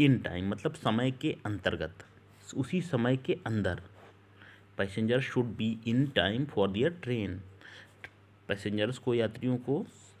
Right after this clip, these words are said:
उस समय, ट्रेन के समय के अंदर ही आ जाना चाहिए। अगला है in good time क्या है? With comfortable margin।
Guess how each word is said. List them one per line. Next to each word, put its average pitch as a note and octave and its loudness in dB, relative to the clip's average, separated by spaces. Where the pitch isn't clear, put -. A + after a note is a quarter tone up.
उस - -6
समय, A#2+ 0
ट्रेन B2 0
के D3 -2
समय B2+ 2
के C3 0
अंदर C3 4
ही B2 4
आ F#2 6
जाना F2 0
चाहिए। F2 -10
अगला A2 4
है B2+ -2
in B2 6
good A#2 2
time C#3+ 4
क्या D3 0
है? E3 -6
With C3+ 2
comfortable A2+ 4
margin। E2 -2